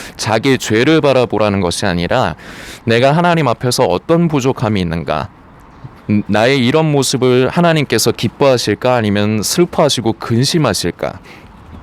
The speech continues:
이렇게 <clears throat> 늘 매번 순간순간마다 영으로 돌이켜서 자신을 점검하는 것이 중요합니다. 그리고 또 하나, 노래에 있어서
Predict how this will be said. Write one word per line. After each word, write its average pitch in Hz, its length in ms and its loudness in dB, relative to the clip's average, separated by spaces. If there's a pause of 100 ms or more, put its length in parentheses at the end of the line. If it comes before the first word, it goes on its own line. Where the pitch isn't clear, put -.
(320)
이렇게 123 420 2 (140)
<clears throat> - 640 -2
늘 139 420 4
매번 117 460 0
순간순간마다 131 960 0
영으로 110 500 2
돌이켜서 101 440 0
자신을 110 460 -2
점검하는 135 800 0
것이 95 240 -4
중요합니다. 90 720 -2 (680)
그리고 151 300 4
또 170 180 2
하나, 143 380 0 (540)
노래에 160 960 4
있어서 104 840 0